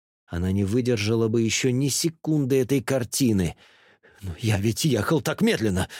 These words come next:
Не могу поверить!» говорил Стивен в пустоту. У него почти выступили слёзы, и вдруг мужчина зашевелился. Он слабо двинул левой рукой, в которой всё ещё сжимал пакет.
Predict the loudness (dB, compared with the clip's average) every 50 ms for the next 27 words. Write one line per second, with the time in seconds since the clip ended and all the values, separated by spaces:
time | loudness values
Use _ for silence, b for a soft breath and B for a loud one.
0 | B B 2 2 2 2 2 2 0 0 0 0 0 2 0 0 0 -2 -4 -6
1 | -8 -10 _ _ _ _ _ _ _ -4 -2 -2 0 0 -2 -2 -2 -4 -6 -4
2 | -2 -2 -2 -2 -4 -6 -8 -10 -8 -6 -6 -6 -6 -6 -8 -6 -4 -4 -4 -6
3 | -8 _ _ _ _ _ _ _ _ _ _ _ _ -16 -14 -12 -8 -6 -6 -4
4 | -4 -4 -4 -4 -4 -2 -2 0 0 -2 -2 -4 -4 -2 0 0 0 0 0 0
5 | 0 2 2 2 2 2 2 2 2 2 0 -2 -4 -4 -2 0 0 -2 -2 -8
6 | -16 _ _ _ _ _ _ _ _ _ _ _ _ _ _ _ -10 -6 -4 -2
7 | -2 0 0 0 0 0 0 0 -2 -2 -2 -2 -2 -2 -4 -4 -4 -2 -2 -2
8 | -2 -2 -2 -2 -4 -4 -4 -4 -4 -6 -8 -16 _ _ _ _ _ _ _ _
9 | _ _ _ _ _ _ _ _ _ _ -20 -18 -12 -8 -4 -4 -2 0 0 0
10 | 0 0 0 0 0 0 -2 -4 -2 0 0 2 2 2 2 2 2 2 2 2
11 | 2 2 2 2 2 0 -2 -4 -6 -2 0 2 2 2 2 0 -2 -4 -4 -4
12 | 0 0 0 0 0 0 0 0 0 0 0 0 0 0 0 0 0 0 0 0
13 | 0 2 2 0 0 -2 -2 -4 -4 -4 -6 -2 0 0 2 2 0 -2 -8 -14